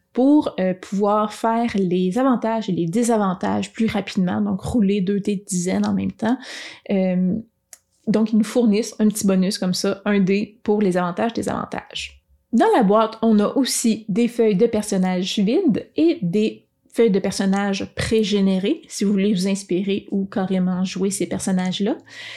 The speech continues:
Et c'est possible aussi d'aller sur Internet et sur le site de Cha-, de Chaosium, oui, euh, télécharger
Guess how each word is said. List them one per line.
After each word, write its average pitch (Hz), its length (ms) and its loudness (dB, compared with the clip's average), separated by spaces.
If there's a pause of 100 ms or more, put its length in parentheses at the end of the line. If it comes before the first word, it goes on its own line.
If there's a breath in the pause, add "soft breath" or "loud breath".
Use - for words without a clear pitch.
(600 loud breath)
Et 359 240 4
c'est - 160 2
possible 226 420 2
aussi 262 280 2
d'aller 226 260 2
sur - 160 -4
Internet 202 480 0 (180)
et 226 160 2
sur 208 220 -2
le 190 140 0
site 262 260 -4
de 220 100 -2
Cha-, - 220 -6
de 190 240 0
Chaosium, 202 560 2
oui, 226 460 2
euh, 185 160 0
télécharger 233 800 0